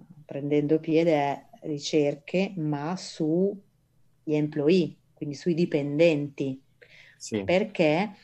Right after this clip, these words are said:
Speaker 1: è provato da, appunto, studi e, e dati che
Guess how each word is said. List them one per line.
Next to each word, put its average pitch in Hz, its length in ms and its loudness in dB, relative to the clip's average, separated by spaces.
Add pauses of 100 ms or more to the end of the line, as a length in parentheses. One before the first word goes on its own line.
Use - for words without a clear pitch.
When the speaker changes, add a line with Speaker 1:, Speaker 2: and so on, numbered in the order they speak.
(420)
Speaker 1:
è 151 140 -6
provato 160 840 0
da, 135 380 -6
appunto, 127 680 -8
studi 127 640 -8
e, 120 460 -10
e - 40 -10
dati 127 480 -6
che 135 360 -4